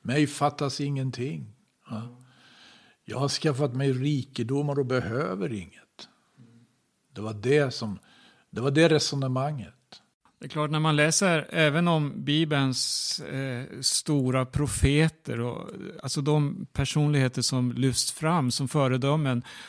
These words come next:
Speaker 2: så ser man ju också där det här behovet som finns av att leva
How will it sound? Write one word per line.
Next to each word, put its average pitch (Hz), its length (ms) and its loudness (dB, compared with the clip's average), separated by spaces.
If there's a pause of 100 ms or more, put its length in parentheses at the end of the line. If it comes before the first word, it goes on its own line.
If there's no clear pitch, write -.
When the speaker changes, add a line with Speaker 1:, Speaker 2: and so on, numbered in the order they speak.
Speaker 2:
så 151 140 0
ser 131 320 4
man 151 180 6
ju 131 60 6
också 127 300 2
där 143 360 4
det 131 220 -4
här 127 240 0 (960)
behovet 147 680 6
som 123 200 0
finns 120 540 2 (120)
av 123 180 -6
att - 380 -8 (880)
leva 127 640 2